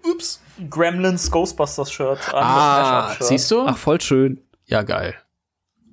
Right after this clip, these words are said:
Speaker 2: Ja.
Speaker 3: Ja, siehst du mal, ich hätte, ich hätte
Speaker 2: Das
Speaker 3: einfach
Speaker 2: T-Shirt
Speaker 3: mein,
Speaker 2: gut.
Speaker 3: mein Vigo-Shirt anziehen können. Ich bin so dumm einfach. Ich bin einfach dumm.
Speaker 1: Bist so dumm, ey,
Speaker 2: Du hast
Speaker 1: wirklich.
Speaker 2: ehr-,
Speaker 1: Bist
Speaker 2: du,
Speaker 1: so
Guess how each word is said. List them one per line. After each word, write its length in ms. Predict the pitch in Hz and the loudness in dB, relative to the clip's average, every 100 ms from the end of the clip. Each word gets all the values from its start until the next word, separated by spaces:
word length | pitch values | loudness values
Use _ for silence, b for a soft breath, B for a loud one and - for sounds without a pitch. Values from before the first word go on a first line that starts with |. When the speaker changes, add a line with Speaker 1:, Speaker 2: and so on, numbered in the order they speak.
| _ - | _ -4
Speaker 2:
Ja. 200 | 123 110 | -2 -2
Speaker 3:
Ja, 20 | - | -4
siehst 220 | 120 - | -4 0
du 40 | |
mal, 160 | 117 110 | 0 0
ich 120 | - | 0
hätte, 180 | 127 120 | 0 0
ich 140 | 117 | -2
hätte 100 | 135 | -2
Speaker 2:
Das 100 | 117 | 0
Speaker 3:
einfach 60 | 120 | 0
Speaker 2:
T-Shirt 100 | 117 | 2
Speaker 3:
mein, 160 | 117 113 | 2 2
Speaker 2:
gut. 100 | 120 | 0
Speaker 3:
mein 160 | 117 | 2
Vigo-Shirt 400 | 117 123 117 - | 2 0 0 -2
anziehen 280 | - - 113 | -2 -4 -4
können. 100 | 107 | -4
Ich 80 | 101 | -4
bin 80 | 120 | 0
so 140 | 120 | 0
dumm 340 | 117 120 117 113 | 0 0 0 -2
einfach. 220 | 117 - | -2 -2
Ich 80 | - | 0
bin 100 | 123 | -2
einfach 200 | 113 95 | -2 -4
dumm. 260 | - 98 - _ b b b - | -4 -6 -10 _ b b b -6
Speaker 1:
Bist 180 | - - | -4 -4
so 80 | - | -2
dumm, 240 | 98 98 | -2 0
ey, 120 | 92 92 | 0 0
Speaker 2:
Du 80 | |
hast 140 | 127 - | 0 0
Speaker 1:
wirklich. 140 | 165 | -2
Speaker 2:
ehr-, 60 | 220 | -2
Speaker 1:
Bist 100 | - | -4
Speaker 2:
du, 40 | |
Speaker 1:
so 0 | - | -4